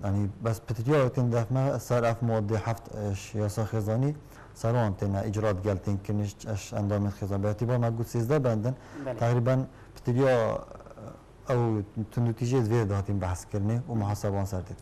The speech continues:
Speaker 2: بله.
Speaker 1: کرنه.
Speaker 2: و تو چه که دست نشان بکی تایبتی جید زا خدا بجی، یعنی اوه هر رضایی که تیتن؟
Speaker 1: اه، به جماره هفت.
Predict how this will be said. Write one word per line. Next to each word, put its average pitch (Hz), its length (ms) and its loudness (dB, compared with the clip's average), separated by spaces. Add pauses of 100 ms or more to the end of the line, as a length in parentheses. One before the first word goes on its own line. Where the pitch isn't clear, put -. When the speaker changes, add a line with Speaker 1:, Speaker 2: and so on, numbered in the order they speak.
Speaker 2:
بله. - 100 -4
Speaker 1:
کرنه. - 420 -8
Speaker 2:
و - 20 -4
تو 170 160 -2
چه 196 340 -2
که 156 160 -2
دست 143 240 0
نشان 143 260 -2
بکی 135 180 -8
تایبتی 135 480 -2
جید 127 180 -8
زا 123 180 -2
خدا 127 280 -4
بجی، 123 300 -8
یعنی 123 220 -4
اوه 120 360 -2
هر 131 80 -4
رضایی 117 500 -6
که 113 140 -12
تیتن؟ - 320 -14 (720)
Speaker 1:
اه، 107 140 0
به 101 180 -2
جماره 107 320 2
هفت. 90 260 -6